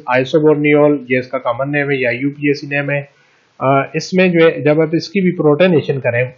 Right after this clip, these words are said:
करोगे तो protonation में, अ, ओएच को remove करना है, Good living crop, चूंकि ओएच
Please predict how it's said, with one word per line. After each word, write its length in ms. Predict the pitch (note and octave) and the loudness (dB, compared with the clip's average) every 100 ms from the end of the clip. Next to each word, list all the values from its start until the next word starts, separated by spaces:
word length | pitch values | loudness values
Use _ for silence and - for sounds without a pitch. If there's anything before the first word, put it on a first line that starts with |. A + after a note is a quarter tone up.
| - | -4
करोगे 400 | B2+ B2+ C3+ E3+ - _ _ _ - | 0 2 4 2 0 _ _ _ -2
तो 60 | C#3+ C#3+ C#3 | 4 4 4
protonation 680 | D3+ D#3 F#3 F3 D#3 D#3+ | 2 2 4 2 2 0
में, 220 | D#3 D3 D3 D3 - C3 | 0 0 0 -4 -16 -4
अ, 80 | B2+ B2 A#2+ C3+ | -2 -2 -4 0
ओएच 260 | C#3+ D3 D3 | 2 2 0
को 180 | D3+ D3 C#3+ - A#2+ | 2 2 2 -4 -10
remove 220 | B2 C#3+ D3 | -2 -2 0
करना 240 | D3+ C#3 C#3 | -4 -2 0
है, 200 | C#3 C#3 - A#2+ | 0 -2 -6 -4
Good 160 | C3 | -4
living 260 | C#3 C#3 C#3 | -2 -2 -2
crop, 180 | C3+ C3+ C#3+ C3 | -2 -6 -8 -14
चूंकि 240 | A#2 C3+ C#3+ | -16 -4 2
ओएच 220 | C3+ | 2